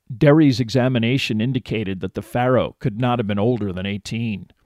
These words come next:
The funeral mask was still stubbornly attached to the third outer coffin. Carter subjected the surfaces of both to extremely hot heat lamps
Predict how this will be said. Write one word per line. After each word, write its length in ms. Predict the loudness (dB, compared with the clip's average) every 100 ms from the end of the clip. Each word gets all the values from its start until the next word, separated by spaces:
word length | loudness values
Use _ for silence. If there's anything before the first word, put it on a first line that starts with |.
| _ _ _ _ _ -8
The 100 | -4
funeral 440 | 2 4 6 4
mask 400 | 2 2 0 -2
was 100 | -6
still 220 | 0 -2
stubbornly 580 | -2 -2 0 0 -2 -4
attached 520 | -4 -4 -4 -4 -6
to 60 | -8
the 140 | -8
third 420 | -6 0 2 2 -2
outer 280 | -4 -2 -4
coffin. 640 | -2 -2 -2 -6 -12 -12 _ _ _ -6
Carter 340 | 0 2 2
subjected 640 | -2 -8 -2 -4 -2 -6
the 60 | -6
surfaces 760 | -4 -2 -2 -6 -6 -6 -8 -12
of 240 | -12 -12 -2
both 440 | 0 0 -2 -10
to 140 | -6 -4
extremely 540 | -6 -4 -4 -2 -6
hot 300 | -6 -6 -6
heat 300 | -6 -10 -8
lamps 500 | -4 -4 -4 -8 -12